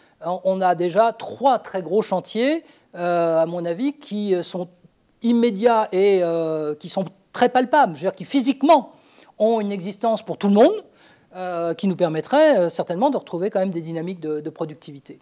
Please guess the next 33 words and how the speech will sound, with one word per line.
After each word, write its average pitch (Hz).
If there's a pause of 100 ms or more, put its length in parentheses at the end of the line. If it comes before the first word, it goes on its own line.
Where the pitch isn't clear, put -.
(560)
Et 190
ça -
veut 185
dire 220
qu'à 185
chaque 185
fois, 247
les 226
bons 196
diagnostics, 196
euh, 165
sont, 175
euh, 160
importants 220
parce 160
que -
les 170
choix 277
de 277
politique 165
économique, 160 (440)
bah, 151
est-ce 202
qu'il 202
faut 202
absolument 190
tout 269
miser 214
sur 208
les 175
métropoles 175
ou 156
pas ? 180